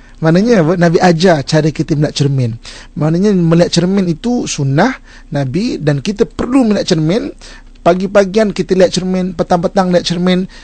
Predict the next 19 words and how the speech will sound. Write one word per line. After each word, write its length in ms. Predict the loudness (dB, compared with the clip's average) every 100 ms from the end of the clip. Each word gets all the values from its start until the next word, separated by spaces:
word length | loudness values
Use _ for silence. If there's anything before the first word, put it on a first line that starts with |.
| -18
malam-malam 560 | -6 -2 0 2 2 0
lihat 160 | 0
cermin, 480 | -2 -2 0 -2 -2
baca 240 | -2 0
doa 320 | 2 2 2 2
ni, 300 | 2 -2 -6 -14 -20 -8
"Ya 160 | 0 0
Allah, 80 |
tolonglah 800 | 2 0 2 2 4 4 4 2
baiki 400 | 2 0 -2 -6
akhlak 320 | -4 -2 -2 -4
aku 160 | -6
seperti 320 | -8 -8 -8
mana 320 | -4 -2 -2 -2
Kau 160 | -2
baiki 480 | 0 -2 -2 -6 -4
aku 240 | -4 -4 -4
punya," 380 | -2 0 -2
maknanya, 560 | -4 -4 -2 0 0